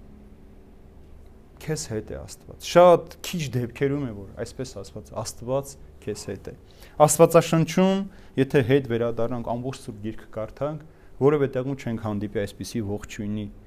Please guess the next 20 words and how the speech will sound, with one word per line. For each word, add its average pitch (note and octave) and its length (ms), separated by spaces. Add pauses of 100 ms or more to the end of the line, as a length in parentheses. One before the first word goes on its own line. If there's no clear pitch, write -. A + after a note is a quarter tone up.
(300)
Սա D3 240 (240)
ուղղված C3 460 (260)
հատուկ A#2+ 380 (120)
ողջույն G#2 460
էր։ G2+ 60 (260)
Եվ A2+ 160
Որոգինեսը, B2+ 680
տեսեք, C#3 360 (440)
եկեղեցու A#2+ 540
հայրից C#3 260
ասում A#2+ 380
է. A#2 40 (380)
«Աստվածաշնչում D3+ 840
որևէ D3+ 340
մեկին C#3 400
ուղղված E3+ 320
այսպիսի C3 460
ողջույն C3 320
չեմ C3 300
հանդիպել։ G#2+ 420